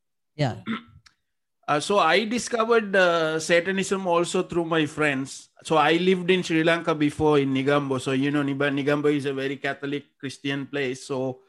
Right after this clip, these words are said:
Speaker 2: uh, all my friends were
Speaker 1: Oh,
Speaker 2: Catholic.
Speaker 1: yeah, yeah,
Speaker 2: Yeah,
Speaker 1: yeah.
Speaker 2: so I discovered that from a friend, and then we ordered the Satanic Bible from Amazon, and then we, we started reading it.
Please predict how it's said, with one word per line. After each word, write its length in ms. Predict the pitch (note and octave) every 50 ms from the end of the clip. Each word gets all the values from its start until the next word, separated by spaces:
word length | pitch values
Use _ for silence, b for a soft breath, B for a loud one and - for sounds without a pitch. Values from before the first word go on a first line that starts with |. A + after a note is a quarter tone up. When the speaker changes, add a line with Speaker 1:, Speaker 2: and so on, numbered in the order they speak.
| b b b b b b b b b _ -
Speaker 2:
uh, 320 | B2 B2+ B2+ B2+ B2 B2+ B2+
all 160 | C#3+ D3 D3+
my 160 | D3+ D3 D3
friends 320 | C#3 B2+ D3+ C#3+ C#3+ C3+ -
were 80 | D3+ C#3+
Speaker 1:
Oh, 40 |
Speaker 2:
Catholic. 160 | C#3 C3+ C#3+ C#3+
Speaker 1:
yeah, 260 | D3+ D3+ D3+ D3 C3 A#2
yeah, 280 | A#2+ A#2 A2+ G#2 G2+ G2
Speaker 2:
Yeah, 160 | - C#3 C3+ C3+
Speaker 1:
yeah. 40 | C3+
Speaker 2:
so 480 | A#2 G#2+ C#3+ C#3+ C#3 C#3 C#3 C3+ - - - _ - -
I 220 | - C#3 D3 D3+
discovered 600 | D3+ D3 D3+ D3 - - E3 D#3 D#3 D#3 D#3 D#3 D3+
that 160 | D3+ C#3+ C3+
from 200 | C#3+ D3 D3 D3
a 60 | C3+
friend, 460 | - - - D3+ F3 E3 D#3+ D#3 D3+
and 160 | D3 D3 D3+
then 160 | D3+ D3 D3+ C#3+
we 180 | D#3+ E3 E3
ordered 520 | D#3 D3 D3 D3+ D3 E3 D#3+ D#3+ D#3 D#3 D3+
the 380 | D#3+ D3+ D3 C#3+ C#3 C3+ C3 C3
Satanic 560 | - - C#3+ C#3 C3 C#3+ D3+ D#3 D3 C3+ C3+
Bible 460 | C#3 C3+ C3+ C#3 C3+ C3+ D3 C#3+ C#3 C3
from 260 | - C#3 C3+ C3+ C3+
Amazon, 540 | B2 B2 C3 C3+ C3+ C3 - C#3+ C3+ C3 C3+
and 160 | C3+ B2+ B2+
then 140 | C3+ C3 B2+
we, 260 | B2+ C3 B2 A#2+ _ _ -
we 140 | C3 C3 B2
started 460 | - - C3+ B2+ C3 B2+ C#3 C3+ A#2+
reading 460 | B2 B2+ B2+ C3 B2+ C3 C3+ C3 C3 A#2+
it. 120 | A2+ G#2+